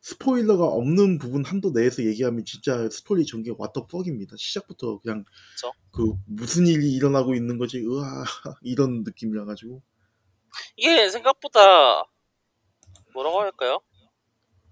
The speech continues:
Speaker 2: 장-, 장르에 충실하다고 해야 되나?
Speaker 1: 예.
Speaker 2: 어, 미스터리함을 이렇게 본격적으로 제공하는 것도 사실 간만에 보는 느낌이긴 해요.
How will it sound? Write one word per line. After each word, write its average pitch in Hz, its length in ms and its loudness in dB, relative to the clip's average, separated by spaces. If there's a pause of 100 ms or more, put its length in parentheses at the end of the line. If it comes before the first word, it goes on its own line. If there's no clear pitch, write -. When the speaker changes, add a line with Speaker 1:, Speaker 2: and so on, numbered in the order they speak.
(1040)
Speaker 2:
장-, 190 380 -8
장르에 220 340 -4
충실하다고 196 640 0
해야 123 100 -4
되나? 127 200 -16 (1000)
Speaker 1:
예. 120 220 -6
Speaker 2:
어, 107 100 -12
미스터리함을 226 1300 6 (580)
이렇게 170 300 -4
본격적으로 175 560 -4
제공하는 175 540 -8
것도 135 420 -12
사실 135 520 -4 (440)
간만에 196 420 4
보는 147 300 -12
느낌이긴 135 460 -16
해요. 117 320 -8